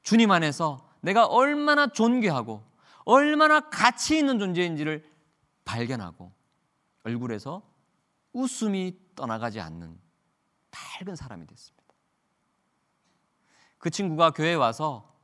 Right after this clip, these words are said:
참 이렇게 열심히 섬기고 또 사역을 하니까 친구들이, 주변에 있는 친구들이 이 청년을 위해서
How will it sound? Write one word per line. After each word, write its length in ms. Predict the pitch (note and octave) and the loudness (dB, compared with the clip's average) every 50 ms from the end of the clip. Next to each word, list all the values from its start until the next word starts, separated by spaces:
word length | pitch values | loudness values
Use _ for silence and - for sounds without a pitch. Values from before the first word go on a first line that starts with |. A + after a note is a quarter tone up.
| _ _ _ _ | _ _ _ _
참 280 | _ - - - - A3 | _ -20 -16 -12 -10 -8
이렇게 220 | A3+ - - G3 | -8 -6 -4 -4
열심히 340 | F3 E3+ E3 - F#3+ F3+ E3+ | -4 -4 -4 -6 -6 -8 -8
섬기고 680 | D#3 - F#3 F#3 E3 D#3+ D3+ C3+ D#3 D3+ C#3+ D3 _ _ _ _ _ | -8 -8 -8 -6 -6 -6 -4 -4 -4 -6 -6 -8 _ _ _ _ _
또 80 | - D3+ | -14 -10
사역을 320 | C#3+ E3+ F#3 F#3 E3 D3+ | -4 -2 0 0 0 0
하니까 340 | C#3+ B2+ B2+ A2+ - E3+ F3+ | -2 -2 -4 -2 -2 -4 -4
친구들이, 500 | F3+ - - D4 C#4 A3+ F#3+ D3 A#2 G#2 | -2 -2 -2 0 0 0 0 -2 -4 -6
주변에 280 | - - F#3 F#3 F#3 E3+ | -6 -4 -2 -2 -2 -2
있는 100 | D#3+ D3+ | -4 -6
친구들이 640 | - - A3+ G#3+ F#3 E3 C3+ B2 C3+ F#3+ A#3 - - _ _ _ _ _ _ _ _ _ _ | -8 -8 -8 -8 -6 -6 -6 -6 -6 -8 -8 -12 -16 _ _ _ _ _ _ _ _ _ _
이 300 | - A#3 A#3+ - - - _ _ _ _ _ _ _ _ _ _ | 2 2 2 2 -2 -8 _ _ _ _ _ _ _ _ _ _
청년을 680 | - - G#3+ G#3+ G#3 G#3 G#3+ G#3+ G3+ G3 F#3+ E3 B2+ | -10 -8 -6 -2 -2 0 0 0 0 -2 -2 -2 -2
위해서 640 | A2+ A#2+ A#2+ A#2 A#2 A#2 - G3 A3+ B3 C4 - - | -2 -2 -2 -4 -4 -2 2 4 4 4 2 0 -6